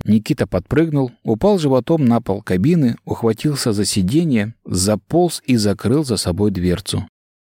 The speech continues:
Гул от земли шёл такой низкий и сильный, что закладывало уши.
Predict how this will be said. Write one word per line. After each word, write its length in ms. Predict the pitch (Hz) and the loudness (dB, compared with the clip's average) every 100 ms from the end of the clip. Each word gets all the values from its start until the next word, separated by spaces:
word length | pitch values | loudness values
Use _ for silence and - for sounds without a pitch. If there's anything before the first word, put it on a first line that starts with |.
| _ _ - | _ _ -4
Гул 440 | 90 95 151 156 | -2 2 4 4
от 100 | 110 | 2
земли 380 | 101 95 98 143 | 2 2 4 2
шёл 280 | - 131 127 | 2 0 0
такой 380 | - 98 107 95 | -2 -2 2 4
низкий 560 | 92 135 139 - 104 | 4 4 0 -2 -2
и 200 | 95 98 | 0 0
сильный, 580 | 90 - 151 170 104 85 | 0 0 2 2 2 0
что 180 | - 95 | -2 -2
закладывало 640 | 98 - 107 101 98 101 | -2 0 0 0 0 0
уши. 480 | - 101 95 - | 0 -2 -2 -4